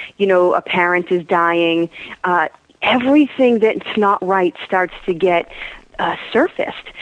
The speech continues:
Is there anything that's going on for you around how you were raised, your relationship with your father, things of that nature that, again, also women could benefit knowing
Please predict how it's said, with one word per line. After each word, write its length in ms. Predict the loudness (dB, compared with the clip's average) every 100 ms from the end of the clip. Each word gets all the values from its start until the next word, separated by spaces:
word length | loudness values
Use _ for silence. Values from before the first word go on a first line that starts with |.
| -12 -2
Is 200 | -2 0
there 220 | 2 2 2
anything 760 | 4 4 4 0 0 2 0
that's 240 | 0 -2 0
going 360 | 0 2 2
on 200 | 2 2 -2 -2
for 140 | -2
you 400 | 0 2 2 2
around 360 | 2 0 0 0 -6 -6
how 240 | 0 2
you 320 | 2 2 4 6
were 200 | 4 2
raised, 280 | 0 -2 -6 -18 -4
your 240 | 2 4
relationship 680 | 4 4 2 0 -2 -2 -2
with 140 | -4
your 140 | -4 -6
father, 500 | -2 -2 -2 -4 -6 _ _ _ _ -20 -2
things 260 | 2 4 4
of 160 | 2
that 240 | 2 0 0
nature 680 | 2 4 2 0 0 0 -4 -12 -14 -8
that, 460 | 0 2 2 0 -4 -20 -10 -2
again, 400 | 0 2 2 2
also 640 | 2 0 0 2 2 2 -4 -16
women 600 | -6 0 4 4 4 2
could 280 | 0 0 0
benefit 440 | 2 0 0 0 0
knowing 340 | 2 4 2